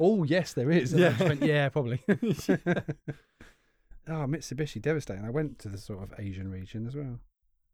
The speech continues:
Speaker 2: Uh, are we on to N now then,
Speaker 1: We
Speaker 2: Sam?
Speaker 1: are.
Speaker 2: So for listeners at home, have a think. N, as many as you can. I've got two off the
Speaker 1: Oh,
Speaker 2: bat.
Speaker 1: I've got two off the bat.
Speaker 2: That's really annoying.
Speaker 1: <laughs>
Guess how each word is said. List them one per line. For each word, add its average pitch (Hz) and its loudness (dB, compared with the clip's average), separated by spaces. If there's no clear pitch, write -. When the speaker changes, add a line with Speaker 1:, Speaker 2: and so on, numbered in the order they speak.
Speaker 2:
Uh, 104 -4
are 104 -4
we 117 0
on 113 -2
to 107 -6
N 110 -4
now 98 -8
then, 98 -6
Speaker 1:
We 101 -4
Speaker 2:
Sam? 113 -2
Speaker 1:
are. 170 -2
Speaker 2:
So 113 0
for 107 -4
listeners 120 -2
at 110 -4
home, 101 -2
have 104 -6
a 98 -6
think. - -6
N, 107 -4
as 117 -8
many 113 0
as 101 -4
you 107 -8
can. 101 -6
I've 117 -2
got - -6
two 98 -4
off - -14
the - -14
Speaker 1:
Oh, 101 -6
Speaker 2:
bat. 95 -4
Speaker 1:
I've 101 -8
got - -10
two 98 -14
off 87 -16
the - -18
bat. 104 -18
Speaker 2:
That's - -14
really 90 -8
annoying. 92 -4
Speaker 1:
<laughs> 160 4